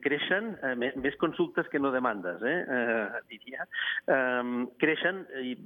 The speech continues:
jo crec que bàsicament per, per tres, per tres motius. Un, un perquè, perquè la situació, doncs, continua preocupant a la ciutadania, la situació de, de l'habitatge i, i el continu encariment.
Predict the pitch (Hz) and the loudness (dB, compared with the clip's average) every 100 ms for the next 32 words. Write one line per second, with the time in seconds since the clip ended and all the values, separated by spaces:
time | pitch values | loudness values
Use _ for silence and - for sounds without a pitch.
0 | - - - - 107 - - 113 113 120 | -12 -10 -10 -6 -4 0 2 2 0 0
1 | 113 107 110 127 101 - 101 - - 98 | 0 0 0 0 -2 -4 -6 -6 -4 -2
2 | 98 - - - - 98 - 107 98 110 | -2 -4 -12 -8 -4 -2 2 2 4 2
3 | 104 170 113 101 117 120 - 117 123 127 | 4 4 4 2 2 2 2 2 4 4
4 | 120 113 113 104 98 - - - - 127 | 2 2 2 2 0 -4 -4 -4 0 0
5 | 120 117 110 104 - 110 101 - 117 123 | 2 0 0 0 -2 2 2 4 4 4
6 | 110 - 95 90 90 101 104 107 - 98 | 0 -2 -2 2 4 4 4 2 0 0
7 | 98 - 101 101 101 104 104 104 - 104 | 0 2 2 2 0 2 0 -2 0 2
8 | 104 120 131 151 131 - 92 - - 90 | 2 2 2 2 0 -4 -10 -8 -2 2
9 | 92 92 92 95 90 92 139 - 120 98 | 2 2 0 0 0 0 -2 0 -2 -2
10 | 87 85 85 - - 87 - - 85 98 | -2 -4 -6 -6 -4 -2 -2 0 0 2
11 | 92 92 90 90 98 101 127 147 | 4 4 2 2 2 4 2 2